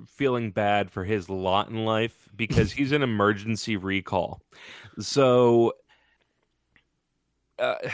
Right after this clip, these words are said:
<sighs> the rules with the N H L to prevent people from just out and out tanking in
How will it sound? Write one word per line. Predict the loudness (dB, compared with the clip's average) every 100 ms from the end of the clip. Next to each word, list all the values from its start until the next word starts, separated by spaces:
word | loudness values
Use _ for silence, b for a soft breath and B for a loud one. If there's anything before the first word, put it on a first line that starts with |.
| -10
<sighs> | -12 -12
the | -4 -2
rules | 0 2 4 2
with | 2
the | 2 2
N |
H | 2 2 2
L | 4 4
to | 0
prevent | -4 0 0 0
people | -6 -6
from | -6 -2
just | -2 -2 -8 _ _ -2
out | 0
and | 0
out | -2 -2
tanking | -6 -4 -4 0 0 0 -4 -8 b b b _
in | -4 -2 -2 -4